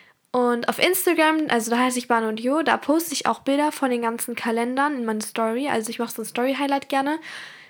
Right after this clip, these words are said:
weil ich kann auf meinem Podcast halt jetzt nicht die Sachen zeigen, also meine Kalender und sowas.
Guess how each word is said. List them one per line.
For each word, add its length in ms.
weil 380
ich 140
kann 160
auf 80
meinem 100
Podcast 400
halt 100
jetzt 160
nicht 180
die 60
Sachen 320
zeigen, 360
also 220
meine 240
Kalender 440
und 160
sowas. 380